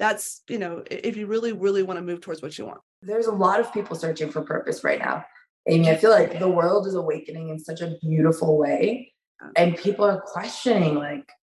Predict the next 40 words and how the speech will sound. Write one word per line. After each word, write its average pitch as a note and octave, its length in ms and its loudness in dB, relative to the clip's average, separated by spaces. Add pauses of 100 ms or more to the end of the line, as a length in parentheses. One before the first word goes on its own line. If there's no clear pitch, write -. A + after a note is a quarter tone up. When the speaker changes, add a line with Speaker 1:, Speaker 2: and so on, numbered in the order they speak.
(140)
Speaker 2:
I D#3+ 60 4
think A#3 180 6
covid F3 320 6
was D3+ 140 4
the C#3 160 -6
first D#3+ 260 -4
hit - 240 -6 (220)
of D#3 140 -6
this, C#3 260 0
right? - 260 2
Where D3 320 0
people D#3 240 2
were D#3 120 6
snatched D#3 580 -2
out D#3+ 140 2
of D3+ 80 -2
their D#3 100 6
routines D3+ 500 -4
for C3+ 120 -4
the C#3 60 0
very - 180 -4
first - 260 -18
time - 220 -4 (480)
and G#3 100 6
realizing, F3 460 4
like, D#3 240 0 (120)
"Oh A#3+ 280 -4
crap, D#3+ 440 -2
what E3+ 120 -2
am G#3+ 100 -4
I G#3+ 60 -4 (260)
doing?" C#3 360 -4
What A#3 180 8
is C4+ 120 8
it? - 160 6
You, F#3+ 240 -2 (120)
you F#3 160 2
go E3 500 4
to D4 140 -4
school, - 640 -4